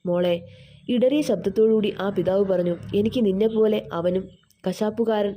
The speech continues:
തോർത്തുപൊക്കി ആ ദുഃഖിതൻ കണ്ണു തൂത്തു. ആ വാക്യം മുഴുവനാക്കാൻ അയാൾക്ക് കഴിഞ്ഞില്ല. ആ രാത്രി അത്രമാത്രം ക്രൂരമായിരുന്നു. ഉറങ്ങാതെ തന്നെ അവർ രാത്രിയുടെ യാമങ്ങൾ തള്ളി നീക്കി.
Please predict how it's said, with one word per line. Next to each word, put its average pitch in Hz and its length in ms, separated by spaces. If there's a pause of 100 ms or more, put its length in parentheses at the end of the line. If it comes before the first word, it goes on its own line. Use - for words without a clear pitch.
(160)
തോർത്തുപൊക്കി 202 600
ആ 190 140
ദുഃഖിതൻ 185 400
കണ്ണു 180 260
തൂത്തു. 175 300 (460)
ആ 226 160
വാക്യം 233 420
മുഴുവനാക്കാൻ 196 680
അയാൾക്ക് 180 300
കഴിഞ്ഞില്ല. 175 440 (520)
ആ 208 160
രാത്രി 208 440
അത്രമാത്രം 214 540
ക്രൂരമായിരുന്നു. 170 680 (500)
ഉറങ്ങാതെ 247 520
തന്നെ 208 260
അവർ 190 200
രാത്രിയുടെ 185 440
യാമങ്ങൾ 185 540
തള്ളി 175 200
നീക്കി. 170 380